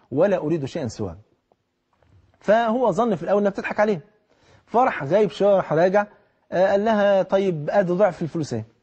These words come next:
مع-، مثلا دفع عشرين ألف، آدي أربعين ألف. قالت: "والله ما أردت هذا، ولكن امرؤ-، ولكنك امرؤ مشرك وأنا امرأة مسلمة، فإن أسلمت فذاك والله مهري ولا أريد شيئا سواه". فحس إن هو أمام امرأة طبعا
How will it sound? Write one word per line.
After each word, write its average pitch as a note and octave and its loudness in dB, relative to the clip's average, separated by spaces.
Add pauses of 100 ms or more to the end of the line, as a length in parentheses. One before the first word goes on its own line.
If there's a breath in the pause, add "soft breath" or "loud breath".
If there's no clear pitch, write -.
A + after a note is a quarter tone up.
(120)
مع-، D3 0
مثلا D3+ -4
دفع D#3+ -2
عشرين F3+ -2
ألف، G3+ -2
آدي F3 0
أربعين D#3 -2
ألف. A#2+ -8 (520 soft breath)
قالت: A3+ -2
"والله D#3+ -2
ما E3 -4
أردت D3+ -8
هذا، C#3+ -6 (400)
ولكن D3 -2
امرؤ-، C#3 -6
ولكنك C#3+ -4
امرؤ D3 -4
مشرك D#3 -6 (400 soft breath)
وأنا C#3+ -2
امرأة C#3 -2
مسلمة، C3 -6
فإن E3+ -8
أسلمت E3 -6
فذاك D#3 -4
والله C#3+ 0 (280 soft breath)
مهري F#3 -2
ولا D#3 -2
أريد F#3 -2
شيئا G3 -6
سواه". F3 -4 (720 soft breath)
فحس - -6
إن D#3 -2
هو D#3+ -2
أمام D3+ 0
امرأة C#3+ -2
طبعا C#3 -6